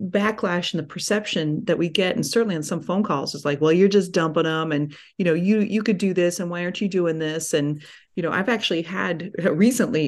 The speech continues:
in fact, uh, a phone call where I, I called and, and, you know, like, profanities and saying, you know, "You guys are being weak,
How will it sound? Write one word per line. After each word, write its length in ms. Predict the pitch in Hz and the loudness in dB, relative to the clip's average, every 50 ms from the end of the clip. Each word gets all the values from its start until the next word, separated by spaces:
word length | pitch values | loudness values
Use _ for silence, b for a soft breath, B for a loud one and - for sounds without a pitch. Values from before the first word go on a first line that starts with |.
| - - | 0 -2
in 140 | 165 160 160 | -4 -2 -2
fact, 280 | 170 156 147 147 151 - - | -2 -2 -2 -4 -4 -8 -6
uh, 260 | - 156 147 147 143 - | -4 -2 -2 -4 -4 -6
a 40 | 160 | -6
phone 260 | - - 196 220 233 | 0 4 4 4 4
call 380 | 226 - 160 156 156 151 - - | 4 2 2 2 2 0 0 0
where 300 | 175 170 160 151 147 - | 0 2 2 2 2 0
I, 280 | 156 160 156 147 - - | 0 -2 -2 -4 -6 -6
I 140 | - 156 151 | -4 -4 -4
called 320 | 147 - - 196 190 180 | -4 -2 0 0 0 2
and, 240 | 170 160 - - 160 | 0 -2 -4 -4 -4
and, 460 | 156 156 151 - - - - - - - - - - | -4 -2 -4 -4 -6 -6 -6 -6 -6 -6 -12 -16 -14
you 180 | - - 185 180 170 | -8 -2 4 6 6
know, 200 | 156 156 156 156 B B B B B B - | 6 6 4 -2 B B B B B B -4
like, 160 | 156 147 - | -4 -4 -2
profanities 960 | - 185 160 - - 214 220 233 247 247 240 240 240 240 233 233 240 - 240 - - | 0 0 0 2 4 6 8 8 8 8 8 8 8 8 6 4 2 -2 -8 -6 -4
and 460 | - 175 165 160 160 156 156 156 151 - | -2 -2 0 0 0 0 0 0 -2 -2
saying, 560 | - - 175 180 175 175 170 170 170 170 165 B B B B B - | -2 0 0 2 2 2 2 0 0 -2 -6 B B B B B -2
you 200 | 185 180 165 151 | 0 2 4 4
know, 140 | 151 - - _ - | 2 2 -2 _ -6
"You 160 | - 180 202 185 | 0 2 4 4
guys 180 | 185 165 151 | 4 4 4
are 80 | 165 156 | 2 2
being 300 | 147 160 151 143 143 151 | 0 0 0 0 0 4
weak, 480 | 220 240 233 220 220 214 - - - | 6 6 6 6 4 -2 -6 -14 -18